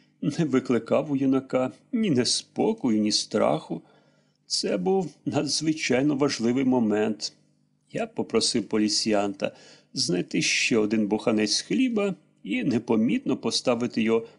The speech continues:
поруч із французом, коли його увага буде відвернута. Тим часом лікар підтвердив мої підозри щодо афазії. Жерар відчув себе більш затишно і був упевнений,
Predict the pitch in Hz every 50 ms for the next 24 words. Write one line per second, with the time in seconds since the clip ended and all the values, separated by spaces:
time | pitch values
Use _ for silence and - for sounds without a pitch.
0 | _ _ - - 110 110 113 107 - - 120 - - - - 147 180 180 175 -
1 | - 123 107 98 92 117 117 117 - - - _ _ _ - - - 127 113 110
2 | 107 107 110 104 110 110 104 110 104 95 92 107 101 107 104 107 120 113 110 101
3 | 104 101 98 - 107 104 - - - 104 - - - _ _ _ _ _ _ _
4 | _ _ _ _ _ _ _ _ _ _ - - - 262 240 175 - - - -
5 | 113 120 175 214 208 - - - 190 185 180 175 - - - _ _ - - -
6 | 240 226 240 262 262 262 - 196 196 190 175 - _ _ _ - 294 - - -
7 | 107 104 113 120 131 139 135 143 135 131 131 131 127 131 - 131 117 110 127 123
8 | 120 110 113 120 117 110 - - - - 135 117 113 117 113 110 - 135 123 110
9 | 101 - 110 107 104 107 113 - - _ _ _ _ _ _ _ _ _ _ _
10 | _ _ _ - 123 104 - 113 - 113 - - 220 240 220 120 98 107 104 -
11 | - - 117 104 - - - 104 95 110 110 104 - - - - 107 90 107 110
12 | 113 110 101 - 120 117 143 202 214 - 185 170 - - 185 170 165 165 156 -
13 | - - - - 294 262 247 156 127 113 123 117 - - 120 120 120 120 120 117
14 | 113 113 117 113